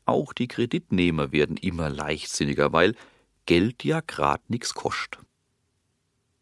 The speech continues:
Ganz besondere Dramatik würde ein Zinsanstieg für Italien entwickeln. Italiens Banken waren in der Vergangenheit besonders risikofreudig oder ihre Kunden einfach besonders problematisch.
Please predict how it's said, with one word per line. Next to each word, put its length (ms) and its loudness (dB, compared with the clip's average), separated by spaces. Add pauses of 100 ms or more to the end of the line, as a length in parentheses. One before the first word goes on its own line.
(160)
Ganz 240 2
besondere 480 4
Dramatik 680 0
würde 160 2
ein 140 0
Zinsanstieg 680 -2
für 140 0
Italien 540 0
entwickeln. 500 -4 (680)
Italiens 540 -2
Banken 540 2
waren 260 0
in 60 -4
der 100 -4
Vergangenheit 640 0
besonders 800 2
risikofreudig 800 0 (540)
oder 200 2
ihre 200 -10
Kunden 400 0
einfach 260 0
besonders 460 0
problematisch. 720 4